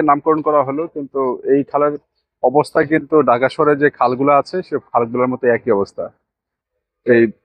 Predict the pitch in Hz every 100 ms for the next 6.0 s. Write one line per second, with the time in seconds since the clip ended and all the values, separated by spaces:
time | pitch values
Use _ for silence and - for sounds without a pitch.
0 | - 127 147 - 170 180 240 _ _ _
1 | _ _ _ _ 117 107 120 113 113 -
2 | 147 170 190 _ _ _ _ _ _ _
3 | _ _ _ _ _ _ _ _ _ _
4 | - 123 147 147 143 - 151 135 117 _
5 | - 139 - 160 160 - 165 135 131